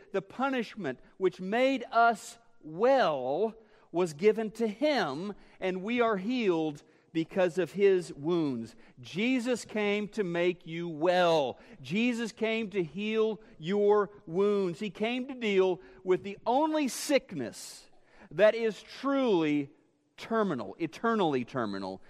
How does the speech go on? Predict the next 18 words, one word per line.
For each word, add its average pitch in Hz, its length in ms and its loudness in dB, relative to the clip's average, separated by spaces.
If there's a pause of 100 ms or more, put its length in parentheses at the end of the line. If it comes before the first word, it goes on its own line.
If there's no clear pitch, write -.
(140)
and 139 160 -2
that 180 200 4
is 170 280 0
the 143 120 -4
sickness 139 760 -2 (340)
of 120 220 0
sin. 110 580 -2 (500)
That 151 220 2
baby 196 420 2
born 180 360 0
in 175 200 -8
Bethlehem 160 520 -2
so 160 220 -2
many 160 160 -4
years 156 320 -2
ago 143 280 -2
grew 165 340 2
up, 139 280 0